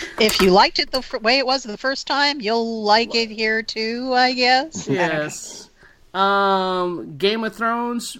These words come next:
Speaker 2: prequel, uh, dealing with the White Walkers and the Long Night has been canceled. However, the Game of Thrones prequel dealing with the House of Targaryen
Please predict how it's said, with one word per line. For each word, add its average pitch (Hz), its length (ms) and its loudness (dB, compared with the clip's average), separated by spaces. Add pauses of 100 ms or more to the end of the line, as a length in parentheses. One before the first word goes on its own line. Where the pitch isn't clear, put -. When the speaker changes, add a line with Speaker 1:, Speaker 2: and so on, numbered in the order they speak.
(140)
Speaker 2:
prequel, 208 880 -2 (120)
uh, 170 260 2
dealing 196 280 -2
with 190 80 -4
the 185 60 -8
White 185 260 0
Walkers 202 440 0
and 175 100 -6
the 170 60 -4
Long 180 360 -2
Night 196 280 -4
has 196 180 -10
been 208 180 -10
canceled. 226 600 -8 (280)
However, 233 680 0
the 202 120 -4
Game 202 260 -4
of 196 80 -8
Thrones 190 320 -4
prequel 190 500 -6
dealing 190 280 -4
with 180 140 -8
the 170 80 -6
House 190 280 2
of 190 80 -12
Targaryen 170 1040 2